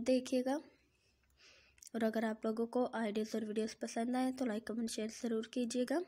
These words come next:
हमारे चैनल के साथ टच में रहिएगा। फैशन से रिलेटेड, डेकोरेशन से रिलेटेड वीडियोज़ और आइडियाज़ देखते रहिएगा। फ्रेंड्स, ये आप लोगों को खूबसूरत से mother of the bride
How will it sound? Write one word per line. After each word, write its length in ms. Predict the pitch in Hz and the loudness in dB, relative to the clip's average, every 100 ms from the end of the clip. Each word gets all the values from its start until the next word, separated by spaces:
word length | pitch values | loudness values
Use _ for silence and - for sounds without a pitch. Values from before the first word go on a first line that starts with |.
| - _ _ _ - - - _ - - - - | -8 _ _ _ -20 -20 -20 _ -20 -20 -20 -4
हमारे 220 | 226 220 | 0 0
चैनल 240 | 233 220 226 | -2 -6 -4
के 140 | - | -6
साथ 200 | 226 220 214 | -4 -4 -4
टच 180 | 233 - 247 | -6 -4 0
में 80 | |
रहिएगा। 480 | 247 254 247 247 262 | 4 4 4 2 0
फैशन 460 | 269 220 208 - 214 | 0 -4 -4 -6 -6
से 180 | - 240 | -2 0
रिलेटेड, 500 | 247 240 233 240 254 - - - - - _ | 2 0 0 0 0 -2 -20 -20 -20 -20 _
डेकोरेशन 680 | 226 214 - 226 214 233 240 | 0 0 0 0 0 -2 -2
से 180 | 247 247 | 0 0
रिलेटेड 480 | 247 240 233 254 240 | 2 0 2 2 2
वीडियोज़ 420 | 226 240 254 247 | 2 4 4 4
और 80 | 226 | 0
आइडियाज़ 340 | 214 214 214 - | 0 -2 -4 -4
देखते 340 | 214 - - | -6 -4 -6
रहिएगा। 460 | 233 247 240 240 220 - - _ _ _ _ _ _ _ _ _ _ _ _ - - _ _ _ _ _ - _ _ | 0 2 2 2 -2 -2 -18 _ _ _ _ _ _ _ _ _ _ _ _ -20 -20 _ _ _ _ _ -20 _ _
फ्रेंड्स, 280 | 262 262 254 | 4 4 6
ये 60 | 269 | 6
आप 180 | 247 233 | 4 2
लोगों 220 | 233 240 | -2 0
को 140 | 240 247 | -2 -4
खूबसूरत 600 | - 233 - - 220 226 | -4 -8 -4 -2 0 0
से 180 | - 262 | 2 2
mother 280 | 240 214 214 | 4 2 -2
of 100 | 220 | 0
the 120 | 214 | -4
bride 300 | 214 208 | -2 -2